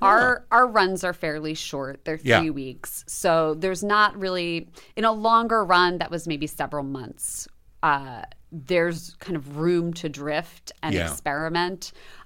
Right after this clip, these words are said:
Speaker 1: Um, but in a short three-week run, it's really important that the company just stay on track and do the show that I directed.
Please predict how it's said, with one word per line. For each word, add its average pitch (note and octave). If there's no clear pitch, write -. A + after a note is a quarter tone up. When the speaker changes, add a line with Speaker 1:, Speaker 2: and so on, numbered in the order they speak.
Speaker 1:
Um, D#3
but A#3+
in D4
a C#4+
short C4+
three-week G3+
run, E3
it's -
really G#3
important D#3+
that D#3
the D3
company F3
just D#3
stay D3
on C#3
track C3
and D3+
do C#3+
the -
show C3
that C3
I D3
directed. -